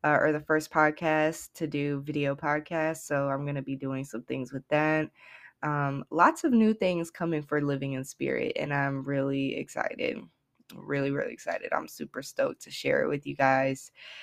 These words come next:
And I'm looking forward to just any of the topics, any of the things that y'all wanna suggest, uh, whatever y'all need, I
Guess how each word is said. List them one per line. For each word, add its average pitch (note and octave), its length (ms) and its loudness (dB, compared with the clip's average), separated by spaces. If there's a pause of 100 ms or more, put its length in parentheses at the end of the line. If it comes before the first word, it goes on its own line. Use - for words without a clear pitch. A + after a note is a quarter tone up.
(200)
And C#3+ 360 2
I'm D3+ 180 0
looking E3 300 0
forward D3 440 0 (100)
to C#3+ 360 -2
just C#3+ 260 -6 (100)
any F3 220 -2
of E3+ 100 0
the C#3+ 80 -4
topics, D#3 600 0
any G#3+ 160 2
of G#3+ 100 2
the F3 100 -4
things F3 240 -4
that E3+ 160 -4
y'all E3+ 140 0
wanna E3+ 180 -2
suggest, D3 720 2 (540)
uh, D3 240 4
whatever F3+ 400 4
y'all G3 280 2
need, D#3+ 360 2
I C#3+ 160 -2